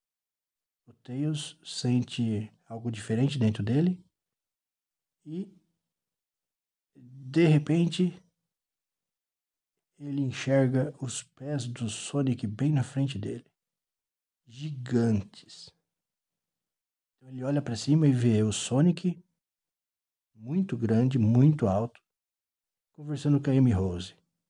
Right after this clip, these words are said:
Também muito grande e muito alta.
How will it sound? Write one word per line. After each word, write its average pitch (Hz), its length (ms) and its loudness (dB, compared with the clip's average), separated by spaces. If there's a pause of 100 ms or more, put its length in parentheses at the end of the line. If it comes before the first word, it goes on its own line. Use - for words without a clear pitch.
(520)
Também 113 240 -14
muito 120 380 -2
grande 120 380 0
e 117 40 0
muito 120 320 -2
alta. 95 320 -12